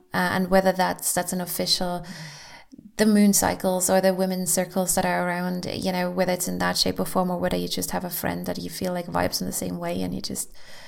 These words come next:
stay close with them and have really good conversations about your experiences. I think that having someone where you can go and talk about things that are beyond the boundaries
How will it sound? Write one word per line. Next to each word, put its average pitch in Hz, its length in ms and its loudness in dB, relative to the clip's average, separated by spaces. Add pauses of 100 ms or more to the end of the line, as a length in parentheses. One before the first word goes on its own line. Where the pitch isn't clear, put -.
(460)
stay - 200 2
close 180 260 0
with 185 80 -2
them 180 200 0
and 180 140 -6
have 185 200 -2
really 190 180 0
good 190 140 -6
conversations 190 840 -4
about 180 560 -6
your 185 120 -4
experiences. 190 880 -4
I 185 100 -4
think 180 420 -8
that 175 240 -4 (500)
having 247 260 0
someone 190 440 -2
where 175 100 -4
you 175 140 -8
can 170 180 -8
go 175 420 -4
and - 160 -8
talk 175 220 -4
about - 480 -8 (120)
things 175 340 -6
that 170 140 -2
are 170 360 -6 (520)
beyond 175 920 -4 (420)
the 170 140 -4
boundaries 175 960 -2